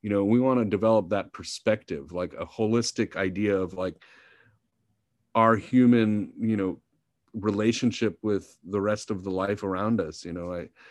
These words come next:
so really getting back to, like, these fundamental things, um, I think is,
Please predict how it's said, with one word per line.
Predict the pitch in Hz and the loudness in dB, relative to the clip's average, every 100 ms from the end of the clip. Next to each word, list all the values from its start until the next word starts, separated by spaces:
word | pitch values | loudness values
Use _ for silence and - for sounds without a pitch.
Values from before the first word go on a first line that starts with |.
| - - | -20 -10
so | - | -2
really | 104 107 175 202 143 | 2 6 8 8 6
getting | 127 139 | 6 8
back | 127 127 | 6 4
to, | 127 | 2
like, | 104 95 | 0 0
these | 104 92 | -4 -6
fundamental | - 107 117 120 110 110 110 95 | -2 4 6 6 6 2 0 -2
things, | 82 104 92 80 76 - _ - - _ - | -2 -4 -4 -8 -12 -18 _ -20 -20 _ -8
um, | 95 87 85 82 - _ _ _ _ _ - | -4 -4 -4 -6 -10 _ _ _ _ _ -8
I | 107 | -4
think | 110 110 107 98 | -4 -2 -2 -2
is, | 90 - | -6 -8